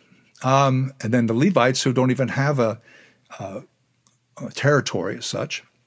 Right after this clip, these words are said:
In the New Testament, we have the twelve apostles. Oh, and then it's down to eleven, then it's twelve again.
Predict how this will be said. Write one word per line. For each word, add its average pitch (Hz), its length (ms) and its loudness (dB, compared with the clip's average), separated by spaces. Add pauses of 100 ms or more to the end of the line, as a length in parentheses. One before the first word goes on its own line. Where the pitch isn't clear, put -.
(760)
In 139 80 2
the 135 60 4
New 135 120 6
Testament, 139 440 2
we 123 80 4
have 120 120 2
the 139 60 0
twelve 123 220 2
apostles. 151 600 -4 (960)
Oh, 165 160 0
and 131 100 2
then 127 100 4
it's 131 140 0
down 131 240 4
to 160 80 2
eleven, 131 320 4
then 127 120 4
it's 139 100 0
twelve 151 240 0
again. 113 240 0